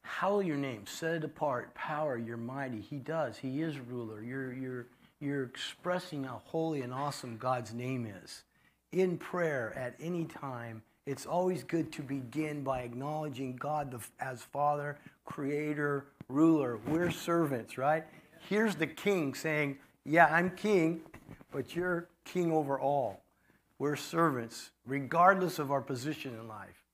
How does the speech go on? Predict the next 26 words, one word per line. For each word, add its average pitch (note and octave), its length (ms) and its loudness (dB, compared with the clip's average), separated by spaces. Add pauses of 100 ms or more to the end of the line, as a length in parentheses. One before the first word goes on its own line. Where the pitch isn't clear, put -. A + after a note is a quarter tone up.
Are A#2+ 60 -8
you C3 120 -6
with C#3+ 180 -10
me? E3+ 120 -12 (1300)
And C#3+ 240 -2
so D#3+ 440 6
he's D#3 360 0 (260)
hallowing F3+ 640 4
God's D3 340 2
name. E3+ 600 0
He's, B2+ 640 -8 (640)
uh, A#2+ 380 -4
reminding D#3 720 6
not E3 200 8
only E3 260 4
himself C#3 840 4 (360)
of B2+ 240 -4 (260)
who D#3+ 140 6
God C#3 380 4
is B2 180 -4
in A2+ 120 -10
his C3+ 280 -2
life, A2+ 340 -2
but B2+ 140 -6
also B2 320 -6
acknowledging A#2+ 760 -8